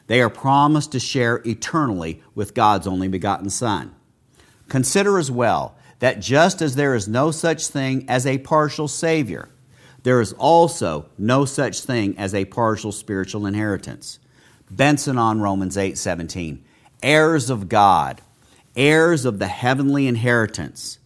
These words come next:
and by the redemption of their bodies, being made immortal like God, they shall enjoy that inheritance," end quote. So great is the new birth, through which we are given God's divine nature,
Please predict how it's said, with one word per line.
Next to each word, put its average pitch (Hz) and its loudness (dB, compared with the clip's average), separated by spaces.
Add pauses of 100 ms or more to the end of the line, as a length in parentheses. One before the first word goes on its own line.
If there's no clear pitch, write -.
(340)
and 104 -2
by 135 8
the 135 2
redemption 131 0
of 117 -2
their 123 2
bodies, 107 4 (480)
being 131 4
made 123 2
immortal 123 2
like 110 4
God, 80 -2 (280)
they 107 0
shall 113 2
enjoy 104 -2
that 101 0
inheritance," 92 -4
end 95 -8
quote. - -6 (760)
So 170 4
great 147 2
is 123 0
the 123 0
new 120 2
birth, 95 -4 (440)
through 120 -2
which 139 2
we 151 2
are 156 2
given 123 0
God's 117 6
divine 120 0
nature, 113 -2